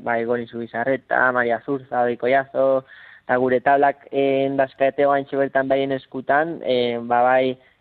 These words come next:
Espainia mailan, da, ba, eh, ba, daude zen, eh, bueno, artista ezagunenak, ba, ia gure, gure tabletan, ba, bai egite dituen gauza politak kuadrotan, ba, normalian egite dituenean, ba, oain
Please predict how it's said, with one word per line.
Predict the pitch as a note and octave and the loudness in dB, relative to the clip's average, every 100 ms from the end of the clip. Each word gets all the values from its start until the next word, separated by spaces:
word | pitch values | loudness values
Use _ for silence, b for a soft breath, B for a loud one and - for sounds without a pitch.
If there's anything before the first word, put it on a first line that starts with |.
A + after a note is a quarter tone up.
| - | -12
Espainia | B2 - C3 C3+ | -10 -6 -4 -2
mailan, | B2+ C#3 D#3+ D#3+ D3 | 0 2 2 2 2
da, | C3 B2+ B2 | 2 2 2
ba, | A#2 A#2+ A#2+ - | -2 -4 -4 -4
eh, | B2 A#2+ A#2+ A#2 A#2 A#2 - | -2 -2 -4 -6 -10 -14 -16
ba, | - A#2+ | -8 -6
daude | - B2+ B2+ B2 | -2 0 0 -2
zen, | - C3 C3 B2 B2 A#2 - | -4 -2 -2 -2 -6 -8 -6
eh, | A#2+ A#2 | -6 -6
bueno, | A#2 A#2+ A#2+ B2 | -8 -6 -6 -4
artista | C3 B2+ C3 - C3+ C3 C3 B2+ A#2 | -4 -4 -8 -6 0 2 4 2 0
ezagunenak, | B2 - C3+ C3+ C3 C3 E3+ - _ | -4 -2 -2 -2 -2 0 0 -2 _
ba, | - B2 A#2+ | -8 -4 -2
ia | B2 B2+ B2+ B2 A#2+ b b - | -2 -2 0 2 0 b b -12
gure, | B2+ B2+ B2+ B2+ B2+ - | -4 0 2 2 0 -2
gure | A#2+ B2 B2 | -6 -2 -2
tabletan, | A#2+ C3 B2 A#2+ C3 C#3 | 0 0 0 -2 -4 -4
ba, | B2 A#2 | -2 -2
bai | A#2 A#2+ A#2+ A#2 | -2 -4 -6 -6
egite | A#2 A#2 A#2+ | -10 -12 -12
dituen | A#2+ - A#2+ A#2 | -12 -10 -8 -8
gauza | A2+ A#2+ | -8 -8
politak | A#2 A#2 A#2 | -8 -6 -6
kuadrotan, | - B2 B2+ B2 D3+ D#3+ | -2 0 0 0 -2 -2
ba, | - C3 C3 B2+ | -8 -8 -6 -8
normalian | C3 B2+ C3+ C#3 C3 | -6 -2 0 0 -2
egite | B2 C3 | -4 -6
dituenean, | C3 B2+ C3 D3+ | -6 -4 -4 -4
ba, | C3 A2+ | -4 -4
oain | A#2+ A#2+ | -6 -8